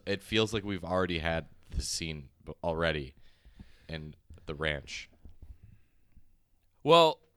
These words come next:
Speaker 2: oh, okay. That's actually, I'm all right with that. That's a, that's a fair criticism. I was going to say that, um,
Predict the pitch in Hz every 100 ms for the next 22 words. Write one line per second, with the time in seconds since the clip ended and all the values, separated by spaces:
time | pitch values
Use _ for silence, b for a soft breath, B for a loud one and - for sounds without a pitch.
0 | - - 160 160 165 151 - 214 - 165
1 | 135 143 - 190 226 233 185 - 151 131
2 | 120 120 _ - - - _ _ _ _
3 | _ - _ _ _ - _ _ - 202
4 | 214 160 123 110 101 95 - 156 160 147
5 | 139 151 160 - 131 117 104 90 90 82
6 | 85 92 - 147 180 151 165 151 - 135
7 | 123 117 107 _ _ _ - 120 110 95
8 | 92